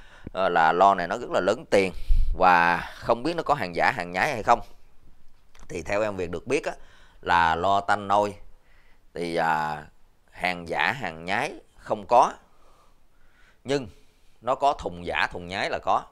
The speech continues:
Cái vỏ thùng á quý vị và các bạn, đặc biệt là cái vỏ thùng, tại vì rất là nhiều người đóng được cái vỏ thùng này, à, cái vỏ thùng tannoy này thì là vỏ thùng giả, vỏ thùng nhái là có, và củ lo tannoy thì không thể nào giả được,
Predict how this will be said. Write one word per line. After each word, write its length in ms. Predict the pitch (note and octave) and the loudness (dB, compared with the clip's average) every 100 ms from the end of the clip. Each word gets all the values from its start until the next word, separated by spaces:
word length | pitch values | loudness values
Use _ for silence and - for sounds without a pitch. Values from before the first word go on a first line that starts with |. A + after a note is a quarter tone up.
| - _ - - | -20 _ -8 -4
Cái 100 | B2+ | 4
vỏ 200 | F2 G#2+ | 4 4
thùng 260 | G2+ F2 F2+ | 0 -4 -6
á 60 | |
quý 140 | C3+ C#3 | -4 -4
vị 140 | F2+ | -2
và 60 | F2 | -2
các 80 | |
bạn, 180 | F2+ D#2 - - - - _ - - _ _ _ _ - - | -2 -4 -8 -20 -20 -20 _ -20 -20 _ _ _ _ -6 -2
đặc 200 | F#2 A2 | -2 -2
biệt 180 | G2+ | -4
là 100 | F#2+ | -4
cái 120 | F2+ G#2+ | -4 0
vỏ 160 | F#2 | 0
thùng, 240 | - F#2 D#2 - - | 0 -6 -8 -20 -6
tại 220 | E2+ F#2 | 0 0
vì 420 | G2+ F#2+ F2+ F2 F#2 | 0 -4 -6 -8 -6
rất 120 | D#3+ - _ - | -6 -6 _ -10
là 440 | G2 F2 E2+ E2+ | -2 0 2 0
nhiều 380 | F2 F2+ F2+ F2+ F2 F2 E2+ F2 | -4 -8 -10 -8 -8 -8 -10 -10
người 240 | F#2 F#2 - - - | -8 -8 -10 -16 -8
đóng 300 | - A#2 D#3+ | -4 -4 -6
được 140 | F2 - | -10 -6
cái 120 | G#2 | 0
vỏ 140 | E2+ | 0
thùng 240 | - F#2 F2+ | 0 -4 -2
này, 160 | F2 - - - - - - | -4 -4 -20 -20 -20 -20 -6
à, 240 | F#2 F#2 - - | -2 -2 -4 -4
cái 100 | A2+ | 0
vỏ 120 | E2 | 0
thùng 180 | - E2 | -4 -4
tannoy 300 | F#2 F#2+ G2 | 0 2 2
này 180 | F2 - - - - - | 0 -6 -8 -8 -8 0
thì 140 | F2 | 2
là 160 | E2+ D#2+ | 2 2
vỏ 180 | D2 E2 | 0 -2
thùng 240 | D#2 D#2 | -4 -4
giả, 220 | D#2 E2 | 0 0
vỏ 140 | G#2+ G2 | 0 -4
thùng 200 | D#2+ E2 | -8 -4
nhái 200 | F#2 B2 | -2 -2
là 100 | E2 | 2
có, 240 | F2+ A2+ - - - - | 4 4 2 -10 -20 -4
và 120 | F2 E2 | -2 0
củ 200 | E2 G#2+ | -2 4
lo 140 | B2 | 4
tannoy 420 | G2+ G2+ G#2 G#2 F#2 - | 4 2 4 2 0 -10
thì 140 | E2+ D2+ | -14 -8
không 260 | - F#2+ | -6 -6
thể 160 | E2+ D#2 | -6 -6
nào 220 | F2+ D2+ | -4 -4
giả 260 | D2+ D2 F#2+ | -2 -2 0
được, 160 | E2 | -4